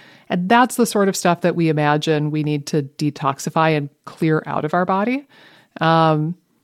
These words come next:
I, I'll share kind of a starting point, and then I'll kick it over to the R D in the house to noodle on this initially, is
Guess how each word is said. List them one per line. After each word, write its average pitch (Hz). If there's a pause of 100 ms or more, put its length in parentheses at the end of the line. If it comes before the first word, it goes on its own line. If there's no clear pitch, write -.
(720)
I, 247 (140)
I'll 220
share 175 (840)
kind 180
of 170
a 170
starting 165
point, 208
and 180
then 170
I'll 160
kick 165
it 160
over 156
to 156
the 143
R 151
D 147
in 151
the 156
house 160
to 156
noodle 156
on 156 (140)
this 156
initially, 202
is 170